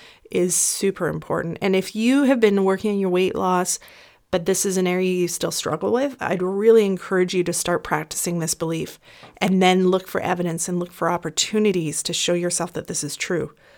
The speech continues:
So experiencing the food cravings without eating and show yourself that you're okay on the other side is super powerful and life-changing. And I don't use that word lightly.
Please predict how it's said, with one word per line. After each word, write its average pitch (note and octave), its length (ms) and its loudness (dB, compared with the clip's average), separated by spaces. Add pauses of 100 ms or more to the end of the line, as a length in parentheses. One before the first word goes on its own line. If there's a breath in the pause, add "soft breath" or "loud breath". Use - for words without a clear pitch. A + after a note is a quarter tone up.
(120)
So - 360 -2 (200)
experiencing F#3 800 -2
the D#3+ 80 -6
food D#3+ 220 -6
cravings F3 480 -4
without E3+ 320 -2
eating D#3+ 400 -4 (360 loud breath)
and D#3+ 160 -6
show - 140 0
yourself E3 380 -2
that - 120 -6
you're F3+ 200 0
okay F3+ 280 -4
on E3+ 140 -2
the D#3+ 140 -6
other D#3 160 -8
side D3 480 -6 (480 soft breath)
is F3 180 0
super F3 460 -2
powerful D#3+ 420 0
and F3+ 340 -2
life-changing. F3 760 -2 (560)
And F#3 100 0
I F3 60 2
don't F#3 300 0
use F#3 180 0
that E3 160 0
word E3 180 -2
lightly. F3+ 480 -4